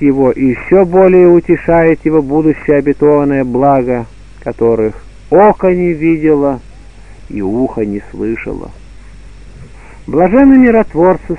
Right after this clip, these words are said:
сказал Христос, — и добрый пастырь как нельзя лучше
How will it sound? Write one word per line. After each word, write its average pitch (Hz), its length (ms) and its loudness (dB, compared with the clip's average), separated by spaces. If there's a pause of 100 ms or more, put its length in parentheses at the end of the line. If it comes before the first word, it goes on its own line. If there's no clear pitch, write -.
сказал 127 480 -2
Христос, — 117 720 -6 (1300)
и 98 100 -6
добрый 135 440 0
пастырь 139 560 -2
как - 240 -6
нельзя 135 340 0
лучше 160 680 -2